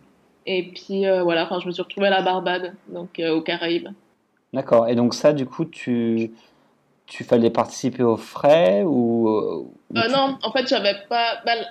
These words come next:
Speaker 1: en fait, c'était ça, le... Enfin, j'a-, vu que je suis partie, euh, <laughs> très vite et sur un peu un coup de tête, j'avais pas du tout de sous. J'avais
Speaker 2: Ouais.
Speaker 1: justement ces mille, euh, mille euros. Mais, euh, la famille avait besoin d'aide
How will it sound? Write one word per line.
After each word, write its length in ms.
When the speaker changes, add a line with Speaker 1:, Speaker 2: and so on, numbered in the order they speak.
Speaker 1:
en 80
fait, 160
c'était 180
ça, 160
le... 260
Enfin, 200
j'a-, 340
vu 80
que 40
je 60
suis 80
partie, 580
euh, 300
<laughs> 480
très 160
vite 240
et 160
sur 280
un 100
peu 100
un 80
coup 100
de 140
tête, 180
j'avais 160
pas 140
du 100
tout 100
de 60
sous. 180
J'avais 160
Speaker 2:
Ouais. 60
Speaker 1:
justement 380
ces 80
mille, 240
euh, 160
mille 180
euros. 280
Mais, 560
euh, 680
la 140
famille 240
avait 140
besoin 220
d'aide 300